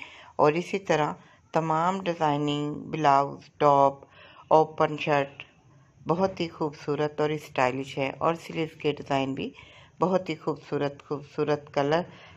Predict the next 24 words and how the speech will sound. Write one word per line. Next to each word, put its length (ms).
ऐड 300
कर 200
कर, 160
अ, 160
दिखाए 520
गए 240
हैं। 240
तो 60
फ्रेंड, 380
अगर 220
हमारी 540
आज 260
की 160
दिखाई 400
हुई 160
वीडियो 380
भी 180
पसंद 380
आए 220
तो 120
लाइक 380
कीजिएगा, 600
कमेंट 460
कीजिएगा 600